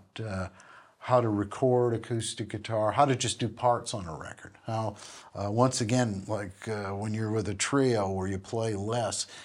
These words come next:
it, it actually means more. And, uh, if you wanna make a massive record, you play less. And you,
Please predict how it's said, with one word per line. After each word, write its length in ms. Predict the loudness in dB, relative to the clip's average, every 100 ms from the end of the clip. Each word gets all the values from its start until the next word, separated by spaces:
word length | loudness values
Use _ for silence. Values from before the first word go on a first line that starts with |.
| -12
it, 220 | -6 -6 -8 _ _
it 140 | -4
actually 380 | 0 2 2 0
means 520 | 0 2 2 2 0
more. 460 | 0 -2 -2 -4 -8 -12 -20 _ -6
And, 400 | -4 -2 -4 -6 -12 _
uh, 420 | -6 -6 -6 -8 -12 _ _ _ _ _ _ _ _
if 180 | -4 2
you 60 | 6
wanna 220 | 8 8
make 180 | 4 2
a 60 |
massive 580 | 4 6 6 4 0 4
record, 480 | 4 4 2 0 -2 -12 -20 _
you 120 | -4
play 360 | -4 -2 0 0
less. 600 | 0 -2 -2 -2 -2 -4 _ -8
And 140 | -2
you, 160 | -2